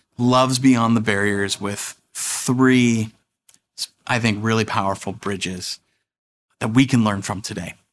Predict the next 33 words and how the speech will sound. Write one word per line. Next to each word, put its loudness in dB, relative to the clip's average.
And 2
the 0
first 2
is -2
this: -6
Jesus 4
loves -2
his -4
enemies -2
<laughs> -20
beyond -2
the -6
barriers. -8
Jesus 4
said 0
this 0
about, -6
uh, -8
how -2
to -2
treat -2
our -2
enemies. -6
"But -2
I 2
say 2
to -4
you -2
who 4
listen, 0
love 0
your -2
enemies. -8